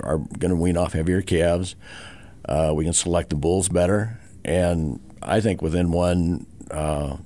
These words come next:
one calf cycle, you know, we can improve your weaning weights.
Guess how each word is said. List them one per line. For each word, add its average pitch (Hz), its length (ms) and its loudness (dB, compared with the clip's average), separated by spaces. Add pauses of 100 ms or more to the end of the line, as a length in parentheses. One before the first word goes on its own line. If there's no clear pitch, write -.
(200)
one 90 260 0
calf 90 280 0
cycle, 76 540 -2 (320)
you 76 120 0
know, 82 80 2
we 90 160 4
can 90 120 0
improve 80 320 2
your 78 120 2
weaning 76 300 0
weights. - 360 -8